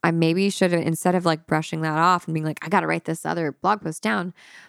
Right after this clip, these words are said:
maybe I'm more open to that idea. Maybe I'm more open to exploring that idea and potentially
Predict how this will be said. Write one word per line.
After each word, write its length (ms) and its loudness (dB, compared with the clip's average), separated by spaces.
maybe 400 0
I'm 160 0
more 300 0
open 240 2
to 80 -4
that 160 -4
idea. 540 -8
Maybe 240 0
I'm 80 0
more 180 0
open 360 -4
to 100 -2
exploring 420 0
that 140 -2
idea 520 -4
and 480 -2
potentially 640 -2